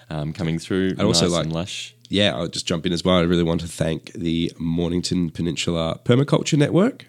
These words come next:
Speaker 1: Mm-hmm.
Speaker 2: um, who, uh, a whole bunch of their, their members came down. I think they had their monthly meeting there possibly as well, but they helped out with the tree planting, as well as just we did a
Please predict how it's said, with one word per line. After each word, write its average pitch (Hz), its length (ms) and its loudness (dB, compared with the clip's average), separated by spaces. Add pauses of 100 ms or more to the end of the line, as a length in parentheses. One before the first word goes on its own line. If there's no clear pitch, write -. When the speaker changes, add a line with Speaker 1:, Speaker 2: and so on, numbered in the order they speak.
(160)
Speaker 1:
Mm-hmm. 85 60 -4
Speaker 2:
um, 82 380 0
who, 85 360 0 (580)
uh, 80 240 -4 (300)
a 90 120 -8
whole 101 100 -2
bunch 87 260 -2
of 85 60 -6
their, 82 380 -2
their - 300 -6
members 131 500 2
came 110 280 0
down. 185 420 4
I - 40 -2
think - 160 -8
they 92 80 -4
had 104 240 -8
their 82 320 -4
monthly - 320 -8
meeting 117 380 0
there 147 360 0 (240)
possibly 139 460 -2
as 127 100 0
well, 175 200 2
but - 120 -6
they 85 160 -4
helped 87 240 -6
out 78 140 -10
with - 80 -20
the - 60 -14
tree 80 240 -8
planting, 80 520 -8 (500)
as 131 120 -4
well 170 120 4
as 127 120 6
just - 180 -6 (100)
we 87 60 -4
did 73 160 -4
a - 80 -8